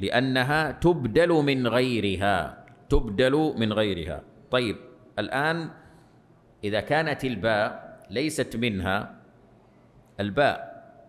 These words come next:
في لازم ولازب، الأصل لازب، واضح ولا لا؟ والميم من هذه الحروف، حروف الإبدال،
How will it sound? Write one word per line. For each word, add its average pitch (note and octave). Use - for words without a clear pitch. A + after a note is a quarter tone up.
في F#2+
لازم A2+
ولازب، G2+
الأصل C3+
لازب، A#2+
واضح A2+
ولا A2
لا؟ A2
والميم E3
من A2
هذه D3+
الحروف، C3+
حروف C3
الإبدال، A#2